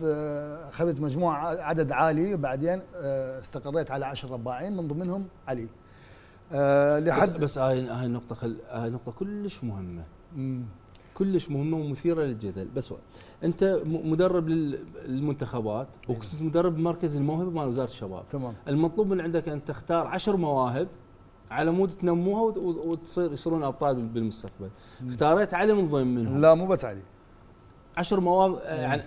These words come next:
Speaker 2: يعني، آه، عندك ابن ثاني هم اختاريت؟
Speaker 1: هسه، هسه جايك انا بالكلام.
Speaker 2: اي، تفضل.
Speaker 1: جايك بالكلام. علي بما انه هو ابني عايش وياي بالبيت،
Speaker 2: مم.
Speaker 1: صارت مستلزماته اعلى من باقي اللاعبين اللي موجودين. يعني تعرف عائله رياضيه، اي خطا يصير داخل، يعني ال-،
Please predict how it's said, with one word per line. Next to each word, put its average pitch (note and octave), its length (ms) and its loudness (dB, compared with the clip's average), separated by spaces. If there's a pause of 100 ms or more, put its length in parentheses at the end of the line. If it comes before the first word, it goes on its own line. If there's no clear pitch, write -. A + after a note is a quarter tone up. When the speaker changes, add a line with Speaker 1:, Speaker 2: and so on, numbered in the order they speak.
(200)
Speaker 2:
يعني، D3 240 0
آه، C#3 340 2
عندك D#3 260 0
ابن E3+ 140 4
ثاني E3 240 0
هم E3+ 80 0
اختاريت؟ D3 340 2
Speaker 1:
هسه، D#3 220 6
هسه B2+ 180 -2
جايك C3 300 0
انا B2 120 -6
بالكلام. C3+ 220 4
Speaker 2:
اي، B2+ 60 2
تفضل. A2 360 -6
Speaker 1:
جايك A#2 220 -10
بالكلام. G#2 280 -16 (1400)
علي G3+ 240 10
بما A3 340 6
انه G3 160 2
هو F3 480 8 (800)
ابني E3 220 0
عايش C#3+ 280 -2
وياي D3+ 120 0
بالبيت، B2 520 -8
Speaker 2:
مم. A2+ 180 -2 (180)
Speaker 1:
صارت F3+ 400 2
مستلزماته E3 840 -2 (160)
اعلى A3 300 4
من F#3+ 180 2
باقي F#3 220 2
اللاعبين D#3+ 380 -2
اللي C#3+ 160 -6
موجودين. G#2+ 480 -12 (640)
يعني B2+ 200 -6
تعرف D#3+ 300 0 (200)
عائله E3+ 300 6
رياضيه، C3+ 500 0
اي F#3+ 200 4
خطا C#3+ 340 -6
يصير C#3 340 -4
داخل، D3 440 -4
يعني C3+ 180 -6
ال-، C#3 160 -10